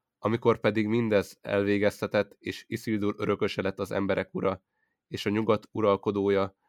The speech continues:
világossá vált, hogy a három gyűrű hatalmának is vége. És az elszö-, elsőszülöttek immár vén-, ö, vénnek és szintennek látták a világot.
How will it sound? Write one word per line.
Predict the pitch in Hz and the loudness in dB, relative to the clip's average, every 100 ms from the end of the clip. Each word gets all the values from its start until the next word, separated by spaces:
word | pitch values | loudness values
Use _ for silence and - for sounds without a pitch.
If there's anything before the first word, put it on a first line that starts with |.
| _ _ | _ _
világossá | - 110 101 101 - 95 | 2 4 4 2 2 2
vált, | 92 95 95 - _ _ | 4 2 2 -4 _ _
hogy | - | -4
a | 98 | 2
három | 104 107 101 98 | 6 6 6 2
gyűrű | 101 98 | 0 0
hatalmának | 95 95 90 90 92 92 - | 0 0 0 -2 -4 -6 -10
is | - | -10
vége. | 92 95 95 87 _ _ _ | -6 -6 -6 -10 _ _ _
És | - | -18
az | - | 2
elszö-, | 113 113 120 113 - | 4 4 2 -2 2
elsőszülöttek | 113 113 - 107 - 107 - 104 _ | 4 4 2 -2 -2 -2 -2 -4 _
immár | - 107 101 95 95 - | -6 -2 2 2 0 -4
vén-, | 120 98 98 - - | 0 0 0 -4 -2
ö, | 98 | 0
vénnek | 95 107 110 107 - - | 2 2 4 2 0 -4
és | 107 | -4
szintennek | - 110 98 90 87 - | -2 -2 0 0 -2 -4
látták | 90 - 90 - | -8 -6 -8 -6
a | |
világot. | 101 95 95 98 95 | -6 -4 -4 -6 -10